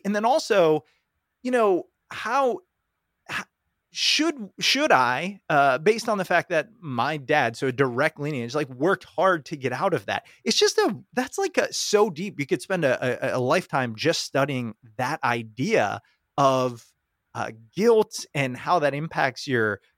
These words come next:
belief specifically on something like racism or those less than. And then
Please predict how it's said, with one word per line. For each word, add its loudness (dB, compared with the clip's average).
belief -2
specifically -6
on -2
something -6
like -2
racism -2
or -4
those -2
less -2
than. -6
And -2
then -2